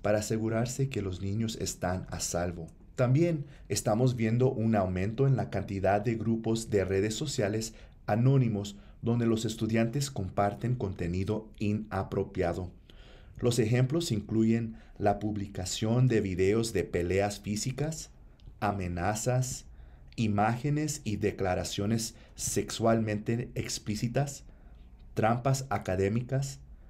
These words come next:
como intercambio de respuestas y acoso cibernético. Necesitamos su ayuda para mantener seguro a los estudiantes en línea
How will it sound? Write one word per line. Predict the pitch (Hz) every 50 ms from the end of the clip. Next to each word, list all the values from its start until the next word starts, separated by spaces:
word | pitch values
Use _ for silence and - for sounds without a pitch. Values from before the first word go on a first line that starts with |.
| - - -
como | - 117 107 107 104 104 104 -
intercambio | 104 107 95 98 95 90 - - - 101 101 107 104 110 110 104
de | 101 98
respuestas | 92 92 87 - - - 101 101 - - 113 113 123 - - - - - - - - - - -
y | 120 120 135 160 160 - - - - - - - - -
acoso | 104 101 - - 107 110 113 113 - 131 135 139 - - -
cibernético. | - - 113 110 110 104 95 90 98 95 - - 90 - - 95 87 - - -
Necesitamos | 131 131 127 - 135 131 139 135 - 143 139 147 160 175 170
su | - - 139
ayuda | 107 101 101 107 107 104 104 101 101 - - - - -
para | - 110 110 107
mantener | 107 104 95 - - 95 98 104 104
seguro | 104 - 120 113 98 101 101 101 101
a |
los | 101 101 95 -
estudiantes | 92 - - 87 85 90 90 85 85 - 92 -
en | 101 92 92
línea | 101 113 117 120 120 117 120 127